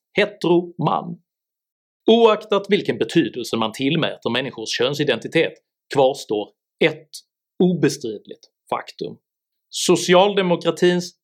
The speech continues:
kris kommer inte att lösas med hjälp av partiledarens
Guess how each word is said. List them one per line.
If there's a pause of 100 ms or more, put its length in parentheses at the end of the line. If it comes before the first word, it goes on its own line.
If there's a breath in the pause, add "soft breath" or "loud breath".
kris (380)
kommer
inte
att
lösas
med
hjälp
av
partiledarens